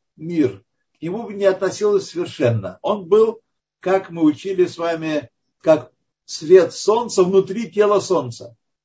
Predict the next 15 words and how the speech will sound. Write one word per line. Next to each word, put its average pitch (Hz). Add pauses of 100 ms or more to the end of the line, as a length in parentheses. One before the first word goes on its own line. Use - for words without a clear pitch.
(340)
Мевуталь. 185 (840)
Не, 165 (240)
никаким 180
способом 202
не 196 (220)
определить. 160 (1400)
Так 240
и 220
мир 214
бы 196
наш, 185
если 170
бы 156 (180)
это, 127 (440)
э, -